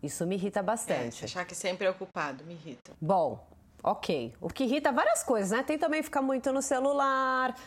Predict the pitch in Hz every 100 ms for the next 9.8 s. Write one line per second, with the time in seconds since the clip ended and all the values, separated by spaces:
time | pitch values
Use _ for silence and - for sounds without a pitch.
0 | - - - - 165 175 180 175 170 165
1 | 160 151 143 131 123 131 - - - -
2 | - _ - 208 190 143 131 - - _
3 | _ - 285 359 381 262 247 254 285 220
4 | 185 - 175 160 147 - 185 - 220 226
5 | 226 220 - 160 135 - 247 - 277 -
6 | 254 - 302 - - - - - - 523
7 | 330 254 226 277 277 247 233 240 262 254
8 | - - - 220 190 165 165 147 160 139
9 | 151 147 139 147 190 160 131